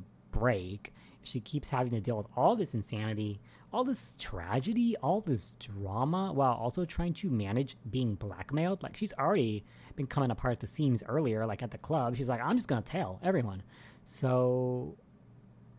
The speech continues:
what, you know, is she really gonna be fine now, or is she gonna tell everyone? I want her to just tell it. Just get out of the way, please. It's too hurtful to keep going on this way.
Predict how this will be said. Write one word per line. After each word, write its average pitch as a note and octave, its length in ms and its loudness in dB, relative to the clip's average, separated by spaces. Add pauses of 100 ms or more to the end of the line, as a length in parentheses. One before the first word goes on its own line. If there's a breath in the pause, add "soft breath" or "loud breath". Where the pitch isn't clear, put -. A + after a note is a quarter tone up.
(220)
what, C#3 220 2
you D3+ 60 2
know, B2 260 4
is C#3 100 0
she C3+ 120 0
really A2 180 2
gonna A2 140 0
be G#2 80 0
fine A2+ 280 0
now, F3+ 240 2
or F3+ 80 2
is A#2+ 60 0
she B2 80 -4
gonna A2+ 160 0
tell G#3 220 -4
everyone? G#2 260 -4
I G#2 60 -4
want F3 160 0
her A#3+ 40 -2
to G#3 60 -2
just - 240 -10
tell A2 220 -2
it. A#2 100 -4
Just B3 140 -2
get C4 160 -6
out A#3+ 160 -6
of C#3+ 60 -4
the A2 60 -2
way, A2 320 2
please. A2+ 560 -2 (460 loud breath)
It's - 140 -4
too B3+ 140 8
hurtful E3+ 440 8
to G2 80 -6
keep E3+ 200 0
going C3 220 2
on C#3 200 0
this G#2 200 -10
way. G2+ 160 -12